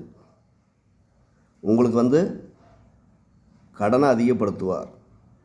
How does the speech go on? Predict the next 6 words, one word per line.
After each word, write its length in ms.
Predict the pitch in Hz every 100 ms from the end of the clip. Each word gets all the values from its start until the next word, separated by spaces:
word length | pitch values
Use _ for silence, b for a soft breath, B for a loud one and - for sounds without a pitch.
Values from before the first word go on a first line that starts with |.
| b b b b b b _ b b b b - -
அடுத்தது 380 | 131 147 151 139 101 120 - - - _ _ _ _ _ _ 135
சந்திரனோடு 640 | 156 170 175 170 160 160 180 - - 113
ராகு 260 | 127 135 143 135
பகவான் 320 | 127 135 147 - -
இணையும் 280 | 120 139 123
பொழுது 260 | 117 117